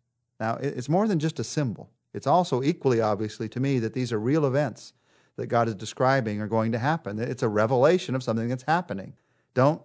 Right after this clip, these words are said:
again, get too caught up in trying to figure out how it all fits together. This is not logical.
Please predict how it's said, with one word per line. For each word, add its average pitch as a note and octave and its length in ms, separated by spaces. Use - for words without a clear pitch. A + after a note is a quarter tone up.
again, D3 380
get C3 200
too D#3 140
caught D3 240
up D3 80
in D3 80
trying C#3+ 160
to C#3+ 80
figure C3 260
out C#3 80
how C#3 140
it C#3 60
all C#3+ 160
fits - 260
together. C#3 480
This C#3 180
is B2 100
not C3+ 360
logical. C#3+ 760